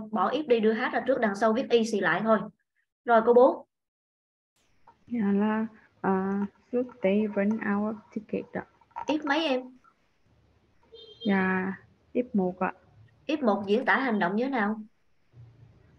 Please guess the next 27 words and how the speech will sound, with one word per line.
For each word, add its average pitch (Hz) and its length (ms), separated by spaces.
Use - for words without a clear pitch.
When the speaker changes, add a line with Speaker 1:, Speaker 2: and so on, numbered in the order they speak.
Speaker 2:
Dạ, 202 120
diễn 185 220
tả - 180
hành 208 200
động 180 340
không 202 320
có - 180
thực, 185 160
à, 233 160
à, 196 300
có - 200
thể 190 300
xảy 196 140
ra 190 180
ở 190 360
hiện 185 360
tại. 180 380
Speaker 1:
Hoặc 214 260
tương 247 200
lai, 233 280
được 202 180
chưa? 240 240
If 302 220
một 185 160
là 185 80
Speaker 2:
Dạ. - 100
Speaker 1:
có 302 200